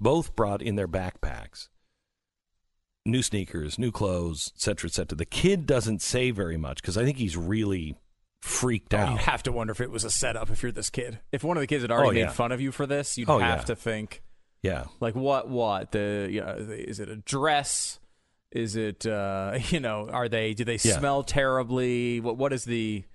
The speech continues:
Speaker 2: what's the scam here? But no
Speaker 1: So,
Speaker 2: scam.
Speaker 1: no scam at all. He said, I wanna gi-, I wanted to give you the words that this kid in high school said.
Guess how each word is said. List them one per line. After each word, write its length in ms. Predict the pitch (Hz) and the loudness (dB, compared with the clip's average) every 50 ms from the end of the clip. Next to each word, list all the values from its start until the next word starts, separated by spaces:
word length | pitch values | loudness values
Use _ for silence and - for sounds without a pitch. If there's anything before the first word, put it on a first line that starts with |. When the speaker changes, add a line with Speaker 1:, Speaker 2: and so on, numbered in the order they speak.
| - _ _ _ _ _ _ _ - | -20 _ _ _ _ _ _ _ -4
Speaker 2:
what's 200 | 131 131 - - | -4 -4 -2 -2
the 80 | 131 | -2
scam 440 | - - - 135 120 110 104 101 98 | -2 0 0 0 0 0 0 -2 -2
here? 260 | 101 - - 98 - - _ _ _ _ _ - - - _ _ _ _ _ - | -4 -4 -6 -8 -10 -16 _ _ _ _ _ -20 -20 -20 _ _ _ _ _ 0
But 180 | 123 123 107 107 | 2 4 4 6
no 60 | - | 6
Speaker 1:
So, 160 | 131 120 113 | 6 6 4
Speaker 2:
scam. 240 | 117 101 92 95 98 - - _ | 4 0 0 -2 -6 -12 -8 _
Speaker 1:
no 380 | - 101 107 113 131 156 180 202 | 0 2 4 6 8 8 8 6
scam 600 | 190 - - - 151 139 131 127 117 110 110 110 - - | 6 4 2 2 2 4 4 4 4 2 2 0 0 0
at 140 | 104 98 | 0 2
all. 420 | 98 90 85 69 53 55 - - - _ _ _ _ _ _ _ _ _ _ _ _ _ - | 2 2 0 -2 -4 -6 -10 -12 -14 _ _ _ _ _ _ _ _ _ _ _ _ _ -6
He 240 | - - 143 131 110 | 0 0 2 2 2
said, 580 | - - 120 127 123 117 110 107 104 107 - - _ _ _ - | 0 0 2 2 2 2 2 2 0 -2 -4 -8 _ _ _ -2
I 100 | 92 101 | 0 2
wanna 200 | 117 131 135 123 | 4 4 2 2
gi-, 220 | 87 107 117 - - | 2 0 0 2 4
I 40 | 107 | 4
wanted 320 | 127 151 170 156 117 - | 4 4 4 2 0 -2
to 60 | - 98 | -8 -2
give 280 | 98 110 127 131 127 | 2 4 4 4 4
you 120 | 135 123 104 | 4 2 2
the 120 | 95 95 | 2 2
words 480 | 90 101 113 113 117 120 113 110 - - | 2 4 4 4 4 2 2 0 0 -2
that 160 | 104 98 85 | -2 0 2
this 240 | 104 104 92 - - | 2 2 2 0 -2
kid 340 | - - 139 131 104 85 90 | -2 0 0 0 2 2 2
in 120 | 98 101 | 2 2
high 200 | 98 117 135 135 | 2 2 2 2
school 320 | 117 - - - 80 76 71 | 2 0 -2 -4 -4 -4 -4
said. 440 | - - 71 64 55 52 - - | -4 -4 -4 -4 -6 -8 -14 -16